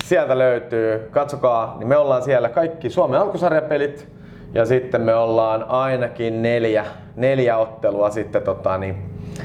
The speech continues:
ää, jatkosarjoissa, mitkä todennäköisesti on myös Suomen pelejä, mutta, tota, niistä sitten puhutaan myöhemmin. Ää, mikä sitten vielä, vielä, kun olen aika kovassa nyt vauhdissa, niin vedetään kaikki kerralla.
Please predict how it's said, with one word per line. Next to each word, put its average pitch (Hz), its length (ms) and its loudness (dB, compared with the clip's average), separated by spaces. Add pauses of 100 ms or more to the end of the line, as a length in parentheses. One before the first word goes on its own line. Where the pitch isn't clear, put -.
(500)
ää, 101 240 2
jatkosarjoissa, 110 920 2
mitkä 110 360 0
todennäköisesti 151 600 2
on 135 100 4
myös 135 280 -2
Suomen 107 300 0
pelejä, 107 260 2 (160)
mutta, 117 400 -2
tota, 110 220 0
niistä 135 400 2
sitten 120 260 -2
puhutaan 123 400 0
myöhemmin. 131 540 0 (440)
Ää, 139 340 2
mikä 190 300 2
sitten 185 320 0
vielä, 151 380 2 (140)
vielä, 147 280 2 (300)
kun 147 220 2
olen 127 200 2
aika 117 240 0
kovassa 113 400 -2
nyt 107 340 -4
vauhdissa, 135 480 0 (180)
niin 131 240 0
vedetään 131 360 0
kaikki - 300 -2
kerralla. 120 540 0